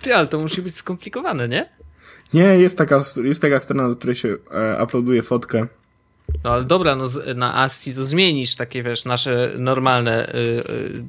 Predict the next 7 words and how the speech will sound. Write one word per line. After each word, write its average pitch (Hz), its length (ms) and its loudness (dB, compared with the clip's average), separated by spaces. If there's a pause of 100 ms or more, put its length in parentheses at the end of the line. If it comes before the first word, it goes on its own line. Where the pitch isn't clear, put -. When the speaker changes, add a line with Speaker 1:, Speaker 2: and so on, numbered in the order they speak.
Speaker 1:
te 117 180 0
znaczki, 120 580 0
ale 120 360 2 (240)
jak - 140 -8
masz 123 200 0
chińską 135 360 -4
klawiaturę, 127 540 -2